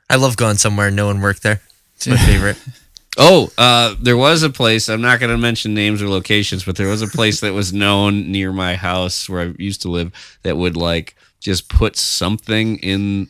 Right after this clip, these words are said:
Speaker 3: the drive-thru, like cones or a, a closed sign, just 'cause they were there, but they didn't wanna make any food, which I get it. I, I don't always wanna work. And frankly, in the height of the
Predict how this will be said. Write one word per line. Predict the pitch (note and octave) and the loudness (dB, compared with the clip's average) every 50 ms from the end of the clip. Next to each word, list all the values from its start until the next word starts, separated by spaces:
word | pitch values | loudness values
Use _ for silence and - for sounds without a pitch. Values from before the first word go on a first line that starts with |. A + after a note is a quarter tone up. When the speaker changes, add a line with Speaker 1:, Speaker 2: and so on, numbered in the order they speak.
| _ _ _ | _ _ _
Speaker 3:
the | - F2+ E2+ | -8 -6 -6
drive-thru, | E2+ F#2+ - - E2 D#2+ F2 G2 G#2+ G#2+ - - A#2 A2+ A2 | -6 -8 -8 -4 -2 0 0 0 0 -2 -4 -4 -4 -2 0
like | G2 F2+ E2 - - _ _ | 0 -2 -4 -6 -12 _ _
cones | - - - G#2 B2 B2+ B2+ C3 C3 B2+ B2+ B2 A2 G2 | -8 -4 -2 0 0 2 2 2 0 0 0 -2 -2 -2
or | F#2 F2 D#2 | -4 -4 -4
a, | D2+ D2 C#2+ - - - | -4 -4 -6 -6 -8 -8
a | C2 C#2 - _ _ _ _ - | -10 -10 -10 _ _ _ _ -8
closed | - - A2 B2+ B2+ B2 A#2+ - | -4 -2 0 0 0 0 -2 -4
sign, | - A#2 G#2+ G#2+ G#2+ A2 A2 G#2 | -4 -2 -2 -2 0 -2 -2 -4
just | F#2+ G2 - | -6 -8 -6
'cause | - F#2+ F2 F2 F2 E2+ E2 - _ _ _ - | -6 -6 -6 -6 -6 -8 -12 -14 _ _ _ 4
they | C3+ D3 | 6 6
were | C#3 B2+ A2+ | 6 4 2
there, | G#2 A#2+ C#3 D3 C#3+ C3 A2+ G#2+ | 2 2 2 4 4 4 4 2
but | F#2+ F#2 F#2 - | 0 -2 -4 -4
they | G2+ G2 | -4 -4
didn't | G2+ G#2+ F2+ F#2+ | -2 -4 -4 -2
wanna | F#2+ G2 F#2+ F#2+ F#2+ F#2 F2+ F2+ F2+ E2+ E2 D#2+ D#2 C#2+ C2+ B1 A1 - - - - - | -2 -2 -2 -2 -2 -2 -2 -2 -2 -2 -2 -4 -4 -4 -4 -6 -8 -10 -14 -14 -12 -8
make | F#2 F#2+ F2+ - | -6 -6 -6 -6
any | F2+ E2 D#2 | -6 -8 -8
food, | - - B2+ C3 G#2+ E2+ - - - - - _ _ _ - - - | -6 -4 -4 -4 -4 -4 -8 -12 -20 -20 -20 _ _ _ -18 -6 -2
which | G2+ G2+ - - - - - - - - _ _ _ _ _ _ _ _ _ _ _ _ - - | -2 -2 -2 -2 -6 -10 -12 -16 -20 -20 _ _ _ _ _ _ _ _ _ _ _ _ 0 2
I | A2 C#3 | 2 4
get | E3 D3 A2 F#2+ | 4 4 2 2
it. | G#2+ B2+ - - - | 2 -2 -4 -6 -6
I, | C#2 D2+ - - - | -6 -6 -6 -6 -6
I | A#1 D2 | -4 -4
don't | F2 A2+ A2 G2+ | -2 0 0 0
always | F#2+ F#2 F2+ F2 F#2+ | 2 0 0 -2 -2
wanna | F2 D#2+ D#2+ D2+ D2 | -4 -4 -4 -6 -6
work. | D2+ D2 D2 F2 A#2 - - - - | -6 -6 -6 -8 -8 -10 -14 -8 -4
And | F2 F2 F2 E2+ E2+ E2+ E2+ E2+ E2+ E2+ F2 E2+ - - - F3+ - | -2 0 0 0 0 0 -2 -2 -2 -4 -4 -6 -8 -12 -18 -20 -10
frankly, | - - E2+ F2 F2+ - G#2+ F#2 F2+ F2 D2 | -4 0 0 0 0 0 -2 -2 -2 -2 -4
in | F2+ F#2 | -4 -4
the | F2 E2+ D#2+ | -4 -6 -6
height | - - G#2 F#2 F#2 F2 - | -6 -4 -4 -4 -4 -4 -4
of | D#2+ F2 E2 | -6 -8 -6
the | D#2+ E2+ E2 D#2+ D2 C#2+ A#1+ | -6 -4 -4 -4 -4 -6 -8